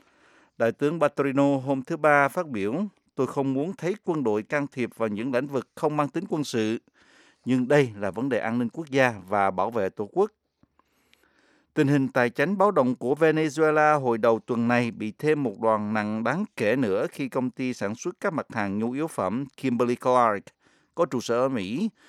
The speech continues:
quyết định ngưng hoạt động nhà máy sản xuất của họ ở Venezuela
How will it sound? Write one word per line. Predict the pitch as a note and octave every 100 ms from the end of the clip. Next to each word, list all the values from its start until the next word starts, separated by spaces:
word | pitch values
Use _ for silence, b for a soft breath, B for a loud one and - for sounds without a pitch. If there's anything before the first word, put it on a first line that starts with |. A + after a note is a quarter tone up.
| b b
quyết | - G3+
định | C#3 A#2 C3
ngưng | D#3 D#3
hoạt | B2+ G#2
động | A2 G#2 A2+
nhà | A2+
máy | A2 D#3+
sản | - B2
xuất | - G3+
của | C3+
họ | G#2+ G2+ G2+
ở |
Venezuela | A#2 C3 B2+ B2 B2+ C3+ C3 C#3+